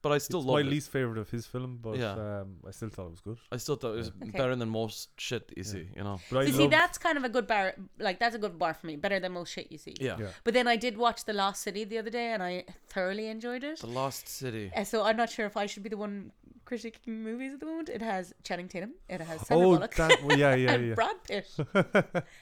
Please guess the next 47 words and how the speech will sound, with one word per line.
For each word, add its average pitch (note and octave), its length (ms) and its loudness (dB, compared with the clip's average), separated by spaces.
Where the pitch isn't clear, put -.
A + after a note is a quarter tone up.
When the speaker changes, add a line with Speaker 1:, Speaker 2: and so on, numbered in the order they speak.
Speaker 3:
And G#3+ 100 2
I G#3+ 100 8
laughed C#4+ 420 4
a - 60 -2
lot. B3+ 400 6
Speaker 2:
<laughs> C#3+ 500 -4
Speaker 1:
Yeah, C#3+ 220 2
I - 20 0
don't, D3+ 240 -8
I, - 60 -8
I - 220 -10
don't D3 100 -10
think D3 100 -8
I've B2 80 -10
heard C#3+ 140 -6
of A#2 80 -12
it. F#2+ 80 -16
Speaker 3:
No. G3+ 400 4
Oh, A#3 120 6
I G#3 80 4
mean, G#3+ 140 0
it's F#3+ 100 -6
terrible. F3+ 520 -2
Speaker 1:
Yeah. C3 220 0
Speaker 3:
Like, F2+ 120 -8
by F#3+ 220 4
all G#3 180 2
m-, F#3 540 -10
movie F#3 360 -4
review F3 400 -6
standards, D#3 520 -6
I D3+ 140 -4
would E3 160 -8
probably E3 240 -4
say D#3+ 160 -8
it's D#3+ 160 -10
a - 40 -20
terrible, E3+ 340 -4
terrible E3 280 -6
film. F#3 420 -8
Um, E3 400 -4
and G3 200 2
who A#3+ 100 -4
else A#3 160 -6
is G3 80 -10
in F#3+ 100 -8
it? D#3+ 200 -14